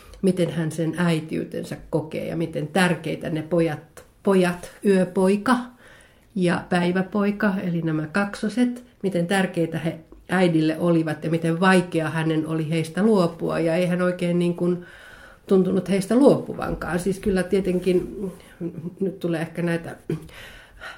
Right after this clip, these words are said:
miinusmerkkisiä puolia Sylvistä, mutta, mutta kyllähän hän sitten matkusti, äh, Matin ja,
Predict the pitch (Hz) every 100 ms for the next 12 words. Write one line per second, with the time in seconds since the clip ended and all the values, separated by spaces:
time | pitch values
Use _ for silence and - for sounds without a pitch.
0 | - 226 214 180 190 170 175 196 202 -
1 | 202 185 185 180 226 208 196 175 180 180
2 | 175 180 180 190 185 180 175 208 180 156
3 | 165 208 208 - 220 220 - - _ _
4 | _ _ _ _ _ - 233 247 - 196
5 | - 190 190 - - - - - - -
6 | - 107 - - - - 196 - 214 226
7 | 226 196 185 180 180 151